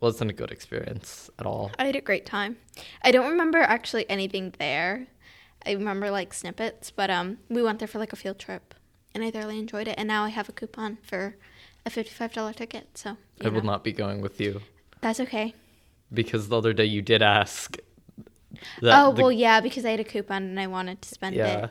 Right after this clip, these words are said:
Speaker 2: Um, but no, I'm probably gonna go with someone else.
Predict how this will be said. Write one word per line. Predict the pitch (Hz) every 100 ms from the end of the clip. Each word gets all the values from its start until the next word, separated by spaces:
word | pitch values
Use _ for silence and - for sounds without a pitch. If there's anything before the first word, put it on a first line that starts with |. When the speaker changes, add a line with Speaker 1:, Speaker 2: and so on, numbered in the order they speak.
| -
Speaker 2:
Um, | 202 185 175 196 _ _ - - - -
but | 240
no, |
I'm | 226
probably | 226 220 233
gonna | 233
go | 220 185 180 202 _ _ _ _ -
with | 220
someone | - 196
else. | 190 185 - -